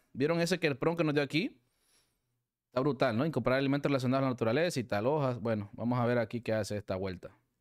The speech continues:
Ah, ok, ok, ok. Ok. Va dando por ahí, va dando, va dando cólera, va dando cólera. Vamos a pedir que nos genere otros.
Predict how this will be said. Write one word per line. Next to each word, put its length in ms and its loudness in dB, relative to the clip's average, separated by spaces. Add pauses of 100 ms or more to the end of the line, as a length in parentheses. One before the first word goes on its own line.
(1200)
Ah, 300 2
ok, 160 -2 (300)
ok, 180 0 (200)
ok. 120 -2 (3250)
Ok. 200 0 (1400)
Va 120 4
dando 320 2
por 140 2
ahí, 160 2
va 120 4
dando, 320 2
va 120 4
dando 260 2
cólera, 320 2
va 120 4
dando 200 0
cólera. 460 0 (640)
Vamos 240 2
a 60 -2
pedir 160 2
que 80 2
nos 200 2
genere 320 2
otros. 600 0